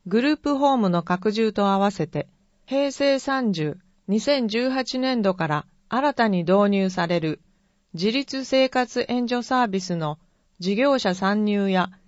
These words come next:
必要な訪問系サービスや日中活動系サービス等の確保に努めます。介護保険との関係について、相談支援専門員と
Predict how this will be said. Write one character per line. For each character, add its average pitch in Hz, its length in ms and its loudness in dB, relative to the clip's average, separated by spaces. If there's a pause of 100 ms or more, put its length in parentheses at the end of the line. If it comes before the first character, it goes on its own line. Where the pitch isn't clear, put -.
必 - 300 -6
要 285 200 2
な 269 180 0
訪 254 260 2
問 254 280 0
系 254 240 0
サ 262 220 2
ー 240 40 2
ビ 214 140 0
ス 185 160 -2
や 151 180 0 (380)
日 196 240 0
中 269 240 0
活 247 320 -4
動 254 240 4
系 247 240 0
サ 254 220 2
ー 240 40 2
ビ 208 140 0
ス - 140 -12
等 208 240 2
の 156 220 -2 (120)
確 269 300 0
保 226 140 0
に 214 180 0
努 - 260 -6
め 156 140 -4
ま 147 160 -4
す。 - 240 -18 (1120)
介 269 240 2
護 285 160 4
保 277 100 0
険 247 300 0
と 185 100 0
の 170 140 -2
関 214 260 -2
係 214 220 0
に 202 160 -2
つ 202 120 -6
い 180 120 0
て、 - 240 -6 (380)
相 269 300 2
談 269 240 0
支 262 160 -6
援 262 260 0
専 254 280 -2
門 247 240 0
員 170 180 -2
と - 300 -6